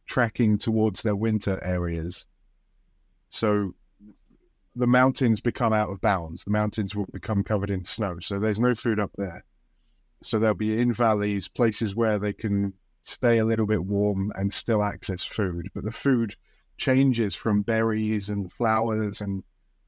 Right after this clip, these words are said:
all this delicious stuff. It changes to just tree bark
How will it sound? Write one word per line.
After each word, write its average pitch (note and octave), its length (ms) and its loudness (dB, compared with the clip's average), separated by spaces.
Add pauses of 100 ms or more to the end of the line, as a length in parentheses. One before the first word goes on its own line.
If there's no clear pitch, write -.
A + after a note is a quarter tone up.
(120)
all C3+ 180 0
this C3 160 2
delicious B2 480 2
stuff. - 400 -2
It F2 100 -6
changes A#2+ 500 2
to G#2 100 -6
just - 260 -4
tree A2+ 240 2
bark F2+ 300 -6